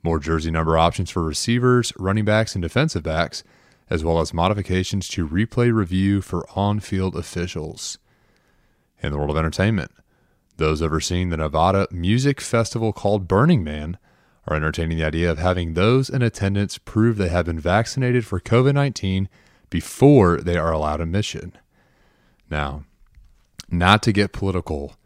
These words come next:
but does anybody else find it funny that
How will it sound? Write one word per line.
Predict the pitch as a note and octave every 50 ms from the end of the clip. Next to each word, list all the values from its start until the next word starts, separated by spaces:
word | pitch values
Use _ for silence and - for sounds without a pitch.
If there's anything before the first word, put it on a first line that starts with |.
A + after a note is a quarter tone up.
| _ _ _ _ _ _ _ _ _ _ _
but | - E2 D#2+ D#2 C#2
does | E2 E2+ D#2
anybody | F2 F2+ G2 G2 F2+ F#2
else | F2+ F2 F2+ -
find | - F#2 F2 E2+
it | C#2+ -
funny | - - F2 F2 F2 F2+ F2+ F2+ F2 - _ -
that | - E2+ D#2+ D#2+ D#2 D#2 - -